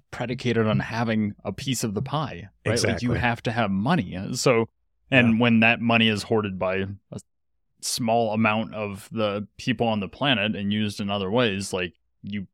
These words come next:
Speaker 1: lock out those opportunities as well.
Speaker 2: Yeah. I think the brutal answer is there's not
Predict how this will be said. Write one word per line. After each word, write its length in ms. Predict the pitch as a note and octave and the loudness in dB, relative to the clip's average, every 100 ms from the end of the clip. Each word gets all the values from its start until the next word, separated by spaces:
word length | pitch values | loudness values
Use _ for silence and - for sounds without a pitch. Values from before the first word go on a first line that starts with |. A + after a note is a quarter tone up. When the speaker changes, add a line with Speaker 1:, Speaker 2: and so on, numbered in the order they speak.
| _ _ - | _ _ -10
Speaker 1:
lock 500 | A2+ A2 G#2 A2+ - | -6 0 2 2 0
out 300 | - A2 G2+ | -4 -2 -2
those 220 | G2 G2 | -4 -4
opportunities 680 | F#2+ F#2 F#2 A2 A#2 F2+ F2 | -4 -6 -8 -4 -2 -2 -10
as 120 | F2+ F#2 | -12 -10
well. 360 | G2 F#2 G#2+ - _ _ _ _ _ - | -8 -8 -12 -16 _ _ _ _ _ -2
Speaker 2:
Yeah. 280 | A2 A2 - _ _ _ _ _ _ _ _ _ _ _ _ _ _ _ _ _ _ _ _ _ _ - | 2 2 0 _ _ _ _ _ _ _ _ _ _ _ _ _ _ _ _ _ _ _ _ _ _ -16
I 140 | B2 | -12
think 280 | - B2+ - | -6 -6 -6
the 100 | G#2+ _ _ _ | -10 _ _ _
brutal 380 | G#2+ C#3 C3+ A#2 | -4 -2 0 -2
answer 380 | C3 - G#2+ | -4 -4 -6
is 160 | G2 F#2 | -6 -6
there's 280 | G#2+ G2 - | -4 -4 -4
not 400 | F#2 G2 A#2 | -4 -4 -4